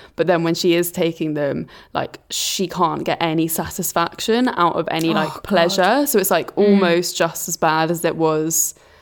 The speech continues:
Speaker 1: without taking the antidepressants, which I think was a really interesting way of, of looking at it. And it's just this really fucked up cycle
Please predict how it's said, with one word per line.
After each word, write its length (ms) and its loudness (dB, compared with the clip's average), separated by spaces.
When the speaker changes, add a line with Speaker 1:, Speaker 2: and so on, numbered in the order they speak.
Speaker 1:
without 380 2
taking 340 0
the 60 -2
antidepressants, 1120 -4
which 160 2
I 40 4
think 160 2
was 120 0
a 60 2
really 260 4
interesting 680 -2
way 520 -6
of, 440 -6
of 160 -4
looking 320 -6
at 100 -8
it. 80 -6
And 100 -12
it's 180 -8
just 200 -6
this 200 -10
really 320 0
fucked 760 -4
up 340 0
cycle 720 -2